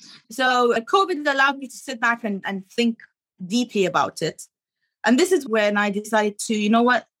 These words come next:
enough is enough, and I have to create a company. And what I didn't tell you in the introduction is that we're a team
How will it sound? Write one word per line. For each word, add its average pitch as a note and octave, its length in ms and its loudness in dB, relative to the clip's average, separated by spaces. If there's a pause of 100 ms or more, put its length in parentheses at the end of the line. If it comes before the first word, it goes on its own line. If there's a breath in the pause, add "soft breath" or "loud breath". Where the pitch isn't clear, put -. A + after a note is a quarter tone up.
(180)
enough A3+ 320 2
is A#3 120 -4
enough, G3+ 460 0
and G3 140 -2
I G3 80 0
have G#3+ 240 0
to A3 100 -6
create G3 380 0
a A#3 80 -2
company. F#3+ 580 -6 (640)
And A3 140 4
what A#3 160 4
I A#3 80 4
didn't C#4 220 4
tell C4+ 160 -2
you A#3 160 0
in G#3+ 80 -2
the F#3+ 80 0
introduction F#3+ 800 -2
is F3+ 240 -6
that F3 320 2
we're C#4 180 0
a A#3+ 120 -2 (180)
team A3 500 -2